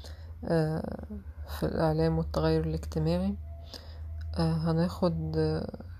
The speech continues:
جزء مهم جدًا متعلق، آه، بشغل الحملات، آه، تحت عنوان عريض اسمه الاتصال الإقناعي. آه، أنا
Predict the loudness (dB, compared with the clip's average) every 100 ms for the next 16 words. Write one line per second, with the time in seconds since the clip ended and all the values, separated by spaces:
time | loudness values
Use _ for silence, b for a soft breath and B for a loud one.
0 | -2 4 6 6 2 2 2 2 0 0
1 | 2 2 2 -2 -6 -8 -4 2 4 4
2 | 4 0 -4 -16 -16 B B B B -6
3 | 0 2 0 -2 -4 0 2 4 2 0
4 | -2 0 2 4 4 2 -4 -18 -18 -18
5 | B B B B 2 4 4 2 0 0
6 | 0 -2 -4 -4 -4 2 4 6 4 4
7 | 4 4 4 2 0 -4 -4 -2 0 0
8 | 0 -2 -2 -2 2 4 4 0 -2 -4
9 | -2 0 0 -2 -6 -14 -18 -18 -18 B
10 | B B B B B -4 0 2 4 2
11 | 2 -2 -4 -10 -12 -8 0 2 4 4
12 | 2